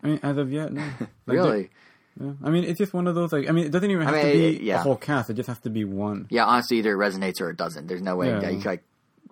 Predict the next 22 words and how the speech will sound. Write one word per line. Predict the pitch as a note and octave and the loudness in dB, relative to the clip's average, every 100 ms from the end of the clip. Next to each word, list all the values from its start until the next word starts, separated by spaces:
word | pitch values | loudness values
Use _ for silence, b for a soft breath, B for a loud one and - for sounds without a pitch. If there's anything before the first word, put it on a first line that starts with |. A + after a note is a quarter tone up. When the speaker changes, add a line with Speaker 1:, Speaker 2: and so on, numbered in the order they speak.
| - | -2
Speaker 2:
force | A#2 F#2+ | 0 0
yourself | G2 - E2+ | -4 -4 0
Speaker 1:
I | C#3+ | 2
Speaker 2:
to | |
Speaker 1:
mean, | D3 | 4
that's | C#3 D3+ | 4 2
Speaker 2:
resonate. | |
Speaker 1:
why | E3 D#3 | 2 2
I | C#3 | 2
didn't | C3+ C3+ B2+ | 2 0 -2
get, | A#2+ B2 | 0 0
um, | A#2+ A#2+ A2 G2+ | 2 0 0 -2
Black | A#2+ A2+ | -4 -2
and | A2+ | -4
White. | A#2 | -2
I | |
mean, | B2+ B2 | -2 0
we | D#3 | 0
got | F3+ B2 | -2 -2
Black | B2 A#2 | -6 -4
and | A#2 | -4
White | A2+ A2+ | -4 -6